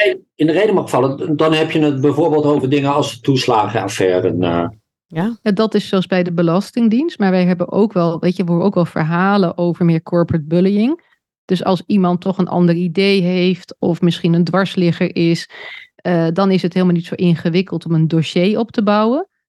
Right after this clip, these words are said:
Speaker 3: Zodat, hè, dat je die als het ware naar buiten kunt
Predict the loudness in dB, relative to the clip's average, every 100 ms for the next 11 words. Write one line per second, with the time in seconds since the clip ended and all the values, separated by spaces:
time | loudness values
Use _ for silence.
0 | _ -6 -2 0 0 0 -2 -2 -4 -2
1 | 0 0 0 0 0 0 0 0 0 0
2 | -4 0 0 -2